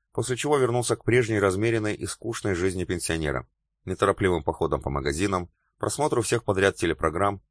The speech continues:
и двойной наркомовской дозе на сон грядущий. Поэтому после ухода из медцентра он часа два крутился по городу. Убедившись в отсутствии наблюдения, переоделся в кабинке магазина на Покровке,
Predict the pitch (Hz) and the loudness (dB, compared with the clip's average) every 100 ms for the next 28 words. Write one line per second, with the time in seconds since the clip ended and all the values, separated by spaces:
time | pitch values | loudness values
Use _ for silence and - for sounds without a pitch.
0 | _ - 117 110 107 117 - 95 90 95 | _ -6 2 4 4 0 -2 -4 -2 -2
1 | 90 85 - 82 92 92 92 80 78 82 | -2 -2 -2 2 2 2 0 -2 -4 -4
2 | 73 73 65 64 62 58 _ _ _ _ | -4 -4 -4 -6 -8 -12 _ _ _ _
3 | _ _ _ - 113 117 113 107 113 110 | _ _ _ 2 2 4 2 0 0 0
4 | 110 - 107 101 92 101 - 117 113 95 | 0 0 2 2 0 -2 -4 -4 -2 0
5 | 85 80 92 104 95 98 - 92 92 - | 0 -2 -4 -2 0 0 0 -2 -2 -2
6 | - 92 76 65 60 - _ _ _ _ | -2 0 0 0 -4 -10 _ _ _ _
7 | _ 90 95 104 98 120 110 90 - 85 | _ -2 0 2 0 0 -2 -2 -2 -4
8 | - 80 80 82 85 101 101 95 - _ | -2 -2 0 -2 -2 -2 -2 -4 -6 _
9 | _ 104 110 113 131 123 110 98 104 98 | _ 0 2 4 2 0 0 0 0 -2
10 | 92 90 92 90 95 90 - 90 95 95 | -2 0 0 -2 -2 -2 -2 -2 -2 -2
11 | - 90 | -2 -6